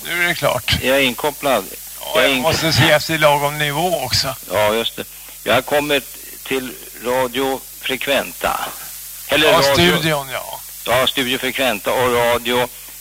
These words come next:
Speaker 2: Gällarhornet.
Speaker 1: Ja, Gällarhornet, Sverige vakna.
Speaker 2: Sverige vakna.
Speaker 1: Föreningen, ja.
Speaker 2: Jag tycker att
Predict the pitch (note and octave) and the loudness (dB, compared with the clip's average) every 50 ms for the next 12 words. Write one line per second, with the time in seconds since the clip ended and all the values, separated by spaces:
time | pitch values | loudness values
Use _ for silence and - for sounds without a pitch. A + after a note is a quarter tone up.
0 | - - - - G#2+ C3 B2+ A2 G#2+ A2 A2 A2 A#2 C#3 D#3 D#3+ E3 F3 F3 F3 | -16 -12 -6 0 2 4 4 4 4 4 4 4 4 6 6 6 6 6 6 6
1 | E3+ D#3+ C#3 C3+ C#3+ D3 D#3 D#3+ D#3+ - B2 C#3 D3+ - - - E3+ E3+ - - | 4 6 4 4 4 4 2 2 0 -2 -4 -4 -4 -4 -4 -2 -2 0 0 0
2 | E3 D3+ B2 C#3 D3 C#3 C3 B2+ B2 B2 A#2+ - - - - - B2 A#2 A#2+ A#2+ | 2 2 0 0 0 0 2 2 2 2 0 -2 -6 -4 0 2 2 4 4 4
3 | A#2 A#2 A#2 A#2 A2+ - - C#3 C3 A#2 A#2+ B2+ C3 B2 A2+ G2+ G2+ G#2+ A2+ A#2+ | 2 2 2 0 0 0 0 0 0 -2 -4 -6 -4 -2 0 0 0 0 0 0
4 | D3 E3 D#3+ - - F3 F#3 F3+ - - F#3+ F#3 F#3 F3+ - - | 0 0 0 0 -2 -2 -2 -2 -2 -2 0 2 0 0 -2 -6